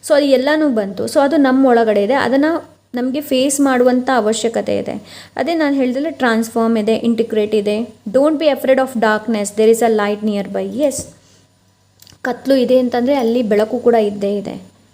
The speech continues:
So ನೆನಪಲ್ಲಿ ಇಟ್ಕೊಳ್ಳಿ. So ಇಲ್ಲಿ ನಿಮ್ಗೇನು ಹೇಳ್ತಾ ಇದ್ದಾರೆ ಅಂತಂದರೆ, right now ನಿಮ್ಮ, ಆ, ಏನು ಇನ್ನರ್, ಏನು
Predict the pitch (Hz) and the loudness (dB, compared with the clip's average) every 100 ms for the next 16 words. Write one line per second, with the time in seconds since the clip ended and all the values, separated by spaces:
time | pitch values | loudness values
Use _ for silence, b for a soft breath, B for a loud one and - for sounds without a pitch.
0 | - 226 220 226 247 233 202 190 - - | -8 -4 0 0 2 0 0 -4 -6 -6
1 | - - B B B - 302 277 320 302 | -8 -14 B B B -2 0 0 0 2
2 | 277 285 285 262 247 254 247 240 233 226 | 2 2 0 0 0 -2 -2 -2 -4 -4
3 | 233 311 247 226 226 277 294 277 254 262 | -4 -2 0 0 0 0 0 2 0 -2
4 | - - _ - 226 220 214 240 240 269 | -6 -14 _ -10 -6 -6 -6 -4 -2 -2
5 | 269 247 240 240 262 247 - 233 269 311 | -2 0 2 2 2 0 -2 0 0 0
6 | B | B